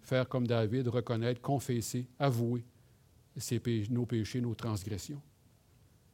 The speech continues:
Seigneur, euh, tu veux nous, nous faire du bien, tu veux une relation saine avec nous,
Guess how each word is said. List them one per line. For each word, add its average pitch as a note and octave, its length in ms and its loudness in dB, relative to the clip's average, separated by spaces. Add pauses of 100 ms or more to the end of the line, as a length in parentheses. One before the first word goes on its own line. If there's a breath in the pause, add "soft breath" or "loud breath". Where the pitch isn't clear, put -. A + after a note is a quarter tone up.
(140)
Seigneur, B2+ 500 4
euh, A#2+ 80 4
tu A#2 180 -6
veux B2+ 220 2
nous, A2+ 340 0 (1200 soft breath)
nous C3 80 -2
faire C3 240 4
du A#2 120 2
bien, B2+ 320 4
tu C#3+ 160 -6
veux B2 220 2
une A#2+ 160 4
relation A#2+ 560 2
saine D3+ 320 4
avec A#2 300 2
nous, A#2+ 200 0